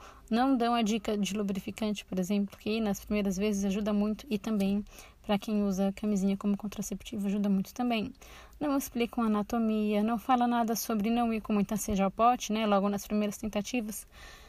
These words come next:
principalmente porque pode ser que a mulher não se sinta suficientemente relaxada pra uma penetração logo nas primeiras tentativas,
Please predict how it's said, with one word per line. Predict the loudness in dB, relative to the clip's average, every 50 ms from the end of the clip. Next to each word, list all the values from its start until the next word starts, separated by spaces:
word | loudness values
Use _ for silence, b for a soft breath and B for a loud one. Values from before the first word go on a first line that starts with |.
| B B B B 0
principalmente | 2 2 2 2 2 2 2 2 4 2 2 0 -2 -4
porque | 0 0 0 0 0 -2 -4 0
pode | 4 4 4 4 4
ser | 0 -2 -2 -2
que | 0 2
a | 2
mulher | 4 4 4 4 2
não | 2 0
se | 0 -2 -2
sinta | 0 2 2 2 2 0
suficientemente | -6 -6 -4 -2 -2 0 0 0 0 -2 -2 -2 0 0 0 0 0
relaxada | -2 0 0 -2 -2 -2 -2 0 0 0 2 0 0 2 2 0 0 B B B B B B B B B B B -2
pra | 2 2
uma | 4 4 4 4 4 4 2 2 0
penetração | 0 0 0 0 -2 -4 -6 -6 -2 0 2 4
logo | 4 4 4 2 2
nas | 0 0 0
primeiras | 0 2 2 4 2 0
tentativas, | 0 -2 -4 -2 -2 -4 -4 -2 -2 0 0 2 2 2 2 0 0 -2 -8